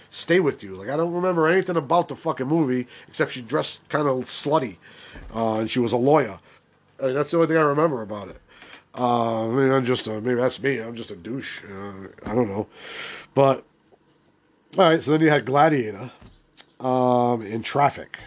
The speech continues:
Yeah, Traffic, that movie was kinda s-, stupid. Um, just a bunch of Traffic. It was just a bunch of, you know, they got a bunch of big actors, uh, you know, ensemble cast. But,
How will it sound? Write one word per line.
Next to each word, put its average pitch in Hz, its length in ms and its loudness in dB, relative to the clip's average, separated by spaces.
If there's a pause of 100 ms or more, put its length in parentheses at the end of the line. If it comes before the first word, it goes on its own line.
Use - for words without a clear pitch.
(200)
Yeah, 110 100 -14
Traffic, 104 420 -10
that 139 120 -8
movie 104 220 -4
was 85 120 -14
kinda 87 220 -14
s-, - 180 -18 (220)
stupid. - 500 -16 (680)
Um, 123 500 4 (800)
just 113 220 -8
a 113 40 -8
bunch 110 220 0
of 104 100 -6 (160)
Traffic. 147 440 2
It 131 60 -4
was 127 100 -4
just 123 140 -4
a 123 60 -4
bunch 113 260 -6
of, 110 160 -4
you 120 80 -2
know, 98 80 -6
they 104 80 -10
got 104 140 -8
a 104 80 -6
bunch 101 240 -6
of 90 160 -14
big 110 160 -6
actors, 107 1000 -6
uh, 90 220 -12
you 101 100 -8
know, 92 160 -8
ensemble 107 600 -4
cast. 104 520 -10
But, 95 220 -18